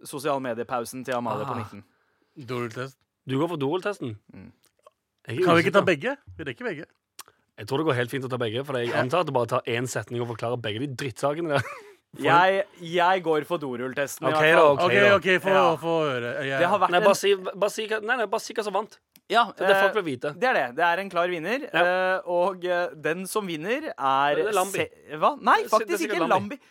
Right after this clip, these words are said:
Speaker 1: Nei, Lambi
Speaker 3: Nei.
Speaker 1: er på andreplass, tror jeg.
Speaker 2: Ok.
Speaker 1: Tredje, faktisk.
Speaker 2: Ok.
Speaker 1: Den, eh, Lambi får terningkast fem, faktisk.
Speaker 2: Selvfølgelig
Speaker 1: Fordi
Speaker 2: gjør det.
Speaker 1: det er noen som har vært innom og gitt terningkast til
Speaker 2: Ja.
Speaker 1: alle disse.
Speaker 2: Nice.
Speaker 1: Ehm,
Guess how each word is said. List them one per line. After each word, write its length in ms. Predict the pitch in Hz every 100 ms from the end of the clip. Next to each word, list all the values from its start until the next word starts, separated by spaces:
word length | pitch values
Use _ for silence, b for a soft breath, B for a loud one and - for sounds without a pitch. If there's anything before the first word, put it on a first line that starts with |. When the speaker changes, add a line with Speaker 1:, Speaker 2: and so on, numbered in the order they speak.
| b
Speaker 1:
Nei, 280 | 131 202 427 -
Lambi 380 | 165 180 151 226
Speaker 3:
Nei. 120 | -
Speaker 1:
er 40 |
på 340 | - 240 240 233
andreplass, 640 | 240 151 107 117 381 -
tror 160 | - 160
jeg. 100 | 131
Speaker 2:
Ok. 60 | 104
Speaker 1:
Tredje, 320 | 220 147 208
faktisk. 460 | 139 120 107 - 135
Speaker 2:
Ok. 320 | 120 127 -
Speaker 1:
Den, 220 | 156 180
eh, 180 | 175 170
Lambi 300 | 143 123 147
får 260 | - 117 - -
terningkast 520 | - 175 120 156 - - -
fem, 220 | 117 240 -
faktisk. 320 | 262 349 -
Speaker 2:
Selvfølgelig 240 | - -
Speaker 1:
Fordi 80 | 127
Speaker 2:
gjør 40 | 117
det. 80 | 165
Speaker 1:
det 80 | 165
er 80 |
noen 240 | 269 233 135
som 100 | 156
har 160 | 156 151
vært 100 | 147
innom 320 | 160 117 139
og 80 | 135
gitt 240 | 135 -
terningkast 720 | - 156 120 107 240 - -
til 100 | - 202
Speaker 2:
Ja. 40 |
Speaker 1:
alle 100 | 156 156
disse. 320 | 143 127 117 b b -
Speaker 2:
Nice. 0 |
Speaker 1:
Ehm, 840 | 156 156 156 156 151 151 156 151